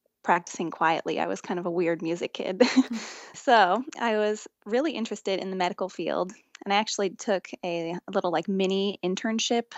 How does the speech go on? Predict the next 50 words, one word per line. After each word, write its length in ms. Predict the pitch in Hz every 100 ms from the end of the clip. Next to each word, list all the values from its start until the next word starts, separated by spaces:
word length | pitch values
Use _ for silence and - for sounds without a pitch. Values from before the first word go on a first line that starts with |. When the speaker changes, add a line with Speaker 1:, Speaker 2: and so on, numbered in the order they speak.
| -
Speaker 1:
medical 360 | 202 196 233
class 380 | 226 208 208 -
in 80 | 196
high 140 | 190
school, 260 | 185 - 208
I 80 | 190
think 200 | 202 202
my 100 | 170
junior 340 | 180 190 180
year, 380 | 170 - 196 214 _ - _ -
where 100 | 202
I 80 | 185
shadowed 520 | - 180 185 190 196 -
different 440 | 190 202 185 -
medical 320 | 185 175 220 214
professionals. 800 | 233 233 240 262 254 277 - - - - 208
And 100 | 196
I 200 | 196 190
loved 420 | 185 190 185 170
it. 160 | -
I 120 | 190 185
like 220 | 190 -
to 80 | 196
be 180 | 185
where 140 | 180 170
people, 560 | - 190 185 180 180 - - _ -
this 80 |
sounds 240 | - 185 175
weird, 260 | 196 165
but 140 | 175 -
where 160 | 180
people 320 | 175 196 196 185
were 100 | 175
hurting 440 | 175 180 226 254
and 100 | 175
I 40 | 175
could 120 | 165
help. 320 | 175 196 - - _ - - _ -
I 60 |
really 220 | 185 190 180
like 200 | 170 -
to 100 | 190
work 160 | 175
with 120 | 190 -
people 280 | 180 180
in 180 | 175 175
need. 380 | 190 196 160 175 - -
Um, 420 | 190 170 170 190 214
and 180 | 190
so 440 | - 190 185 185